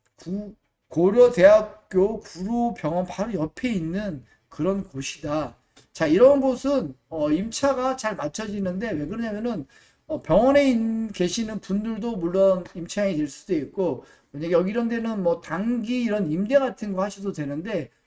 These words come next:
왜냐면은 병원에 있으신 분들 중에서 간호를 하시면서 주변에 숙박을 하시는 분들이 은근히 병원 근처에 이런 대형 병원에 많다는 겁니다. 그래서 물론 이분이 바로 매도할 것 같긴 하지만은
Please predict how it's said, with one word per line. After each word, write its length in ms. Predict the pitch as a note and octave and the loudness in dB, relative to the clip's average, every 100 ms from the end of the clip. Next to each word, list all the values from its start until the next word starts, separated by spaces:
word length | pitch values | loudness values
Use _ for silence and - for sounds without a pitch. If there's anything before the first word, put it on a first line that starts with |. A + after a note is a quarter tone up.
| _ | _
왜냐면은 420 | D3+ F#3 G3+ G#3+ | -2 0 0 -4
병원에 480 | F#3+ D#3 G3 A#3 A#3+ | -4 0 0 0 0
있으신 440 | G#3+ F#3 G3 G3+ - | -2 -2 -4 -6 -8
분들 340 | E3+ F#3 G3+ | -4 -4 -4
중에서 580 | D3 C#3+ C#3+ G3+ E3 - _ _ | -6 -8 -6 -4 -4 -6 _ _
간호를 560 | - D#3 F#3+ A3+ A#3 | -8 -4 -2 -2 -2
하시면서 600 | A3 A#3+ A#3+ A3 E3 G3 | -4 -4 -2 0 0 -2
주변에 560 | F#3+ D3+ D#3 F#3 G#3 A#3 _ _ | -4 -8 -4 -2 -2 -6 _ _
숙박을 640 | - A#3 - B3 A#3+ A3+ | -18 -18 -6 -4 -4 -8
하시는 360 | A3 B3 C4 A3+ | -8 -6 -4 -6
분들이 420 | - E3 D#3+ G3 | -6 -6 -6 -6
은근히 680 | E3 D#3+ F#3+ A#3+ E3 G3+ A#3 _ _ | -6 -4 -4 -4 -4 -6 -12 _ _
병원 340 | - D3+ F#3 | -6 -4 -4
근처에 380 | D3+ D3 D#3 E3+ | -6 -8 -6 -6
이런 280 | C3+ D3 D3+ | -4 -6 -8
대형 320 | C3+ D3+ F#3 | -6 -6 -4
병원에 300 | E3 D3 D#3 | -6 -6 -6
많다는 600 | C#3+ A#2 A#2 F3+ E3 D3+ | -8 -12 -12 -8 -8 -8
겁니다. 280 | F#3+ C3+ B2+ | -8 -10 -12
그래서 340 | C3+ F3+ D3 - - _ - | -6 -4 -4 -10 -20 _ -6
물론 200 | E3 G3 | 2 2
이분이 460 | E3+ G#3 A#3+ A#3+ | 2 -2 0 0
바로 260 | - D#3+ G3 | 0 -2 -2
매도할 560 | D3+ D3 E3 G#3+ G#3+ G#3 | -2 -4 0 2 2 2
것 120 | A3+ | -8
같긴 300 | D3+ - F3+ | -10 -10 -6
하지만은 580 | A3 F#3 G3+ G3+ G3+ | -4 -4 -4 -4 -6